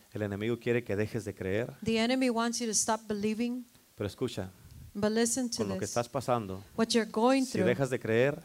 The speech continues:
Speaker 2: if you stop believing
Speaker 1: y te alejas de Dios
Speaker 2: and you, uh, um, leave God
Speaker 1: y te alejas de la iglesia,
Speaker 2: and you leave the church,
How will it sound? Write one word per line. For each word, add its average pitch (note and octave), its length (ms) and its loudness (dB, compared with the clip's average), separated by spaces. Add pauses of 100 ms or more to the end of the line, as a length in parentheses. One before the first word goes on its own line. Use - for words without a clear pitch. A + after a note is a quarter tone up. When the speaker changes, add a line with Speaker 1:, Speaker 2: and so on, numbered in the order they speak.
Speaker 2:
if A3 100 2
you A3 80 4
stop B3 380 2
believing B3 420 2
Speaker 1:
y A#2 80 -4
te A2 100 -4
alejas A2+ 320 0
de G#2+ 120 0
Dios B2 420 2
Speaker 2:
and A3 160 0
you, A3 300 2
uh, G3+ 360 0 (260)
um, F3+ 220 -10
leave A3 300 2
God B3 280 2 (400)
Speaker 1:
y A#2 100 -6
te - 80 0
alejas B2 280 4
de B2+ 80 0
la A2 80 -2
iglesia, C3+ 480 0 (160)
Speaker 2:
and G#3 120 -2
you G#3+ 120 0
leave A3+ 220 0
the A3 120 0
church, B3 540 2